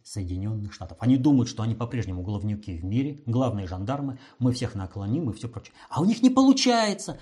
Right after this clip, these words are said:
потому что они не знают, как управлять социальной суперсистемой. Им никто это не показал. Глобальный предиктор, глобальные элиты прекратили поддержку надгосударственного управления Соединенных Штатов, и у них все посыпалось. Да, инструментарий есть, да, есть какие-то там,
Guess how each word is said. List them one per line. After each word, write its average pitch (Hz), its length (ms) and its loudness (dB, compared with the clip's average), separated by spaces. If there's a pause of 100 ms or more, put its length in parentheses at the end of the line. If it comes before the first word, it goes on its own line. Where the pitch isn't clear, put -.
(120)
потому 160 160 4
что 165 100 4
они 185 140 6
не 226 120 6
знают, 214 360 2
как 220 140 2
управлять 214 420 2
социальной 202 560 4
суперсистемой. 185 840 0 (160)
Им 170 140 8
никто 233 320 8
это 247 100 4
не 196 80 2
показал. 156 340 -4 (220)
Глобальный 185 560 8
предиктор, 208 600 2
глобальные 196 480 2
элиты 202 240 0
прекратили 240 920 6
поддержку 180 720 6
надгосударственного 156 800 6
управления 160 420 6
Соединенных 139 420 4
Штатов, - 240 -4 (200)
и 139 60 6
у 160 60 10
них 214 140 10
все 262 160 8
посыпалось. 254 840 4 (160)
Да, 226 240 10
инструментарий 202 680 4
есть, 131 340 2
да, 175 120 8
есть 240 220 6
какие-то 214 360 -2
там, 143 240 -2